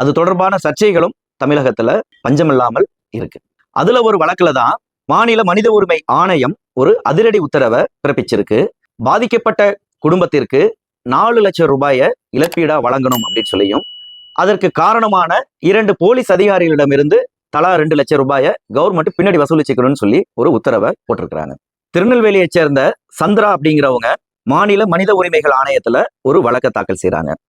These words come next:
கடந்த ரெண்டாயிரத்தி பத்தொன்பதாவது வருஷம் டிசம்பர் பத்தாம் தேதி திருநெல்வேலி டவுன் போலீஸ் ஸ்டேஷன்ல இருந்து ரெண்டு போலீஸ்காரங்க அவங்க நடத்துற மளிகை கடைக்கு வராங்க. அவங்க பையன் பேரு பேச்சுவேல். பேச்சுவேல் எங்கன்னு கேட்டு உள்ள வராங்க. கடையில ஆள் இல்ல. அதனால கடையை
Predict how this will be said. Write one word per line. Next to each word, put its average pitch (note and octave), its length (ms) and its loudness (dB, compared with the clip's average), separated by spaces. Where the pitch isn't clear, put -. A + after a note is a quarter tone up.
கடந்த E3 240 0
ரெண்டாயிரத்தி A3 520 2
பத்தொன்பதாவது F3+ 600 0
வருஷம் D#3+ 280 -2
டிசம்பர் F#3+ 280 0
பத்தாம் F3 320 -2
தேதி D3 220 2
திருநெல்வேலி A3+ 580 2
டவுன் G#3 260 0
போலீஸ் F#3+ 240 0
ஸ்டேஷன்ல C#3 440 0
இருந்து A#2+ 200 0
ரெண்டு F#3 240 0
போலீஸ்காரங்க C#3+ 580 0
அவங்க D#3+ 180 2
நடத்துற D3+ 280 0
மளிகை F#3+ 260 2
கடைக்கு D3 340 0
வராங்க. G2+ 240 -2
அவங்க E3 260 0
பையன் F#3 260 0
பேரு D3+ 180 2
பேச்சுவேல். C3+ 420 0
பேச்சுவேல் F3+ 480 2
எங்கன்னு E3 300 -2
கேட்டு D3+ 200 0
உள்ள C#3+ 120 2
வராங்க. C3 260 -2
கடையில D3 340 0
ஆள் D3 180 2
இல்ல. A#2 140 0
அதனால G3 220 0
கடையை G3 300 2